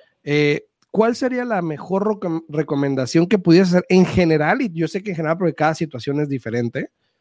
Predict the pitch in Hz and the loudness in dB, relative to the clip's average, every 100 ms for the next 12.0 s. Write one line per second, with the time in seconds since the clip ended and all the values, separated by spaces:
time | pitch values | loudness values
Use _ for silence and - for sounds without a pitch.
0 | _ _ _ _ _ _ _ - 196 196 | _ _ _ _ _ _ _ 2 6 6
1 | 196 190 175 196 294 311 _ _ _ _ | 6 6 6 6 4 2 _ _ _ _
2 | _ _ _ _ _ _ _ _ - 226 | _ _ _ _ _ _ _ _ 0 2
3 | 240 247 233 233 202 196 190 208 190 170 | 2 2 2 2 2 0 0 -2 -2 -2
4 | 147 131 - 143 147 156 - _ _ _ | -2 -4 0 2 2 0 -10 _ _ _
5 | _ _ _ _ _ _ _ _ _ _ | _ _ _ _ _ _ _ _ _ _
6 | _ _ - 151 143 151 160 170 160 156 | _ _ 2 4 6 6 6 4 2 -2
7 | 147 151 147 151 147 - 113 110 135 156 | 0 -2 0 2 0 0 -4 2 4 4
8 | 147 151 - - _ 131 117 120 - 135 | 2 -2 -6 -14 _ -4 -4 -6 -4 -2
9 | 131 135 139 131 139 117 113 - 123 156 | 0 0 2 0 0 -2 -6 -6 -4 -4
10 | - 131 117 - - 123 135 - - _ | -8 -8 -8 -4 2 2 2 -6 -14 _
11 | _ _ _ _ - 139 123 123 110 | _ _ _ _ -6 -2 0 2 0